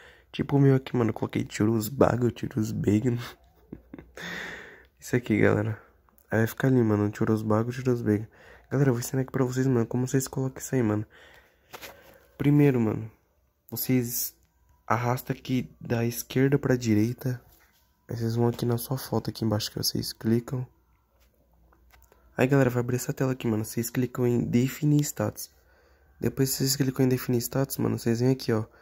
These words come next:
Definir status personalizado. Vocês clicam. Aí aqui, galera, vai abrir o que que você pode escrever aqui, mano. É, vocês podem escrever o que vocês quiserem, mano. Ah, deixa eu ver aqui, é...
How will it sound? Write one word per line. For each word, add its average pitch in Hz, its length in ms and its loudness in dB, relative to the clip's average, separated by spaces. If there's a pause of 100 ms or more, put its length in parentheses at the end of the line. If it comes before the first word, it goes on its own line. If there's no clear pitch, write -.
(340)
Definir 120 680 0
status 135 420 -2
personalizado. 131 960 0 (260)
Vocês 127 320 -2
clicam. 147 540 -2 (680)
Aí 117 200 -4
aqui, 139 180 -4
galera, 120 300 0
vai 120 180 0
abrir 123 240 -2
o 131 60 -6
que 139 140 -2
que - 80 -6
você 147 260 2
pode 135 260 -2
escrever 143 340 -2
aqui, 131 220 0
mano. 113 300 2 (920)
É, 120 640 2 (2750)
vocês 117 300 -4
podem 120 220 0
escrever 123 240 -4
o 123 40 -4
que - 120 -10
vocês 165 240 0
quiserem, 127 360 2
mano. 113 220 -2 (1120)
Ah, 113 160 0
deixa 113 160 -2
eu 113 60 4
ver 117 140 6
aqui, 113 280 0
é... 107 640 0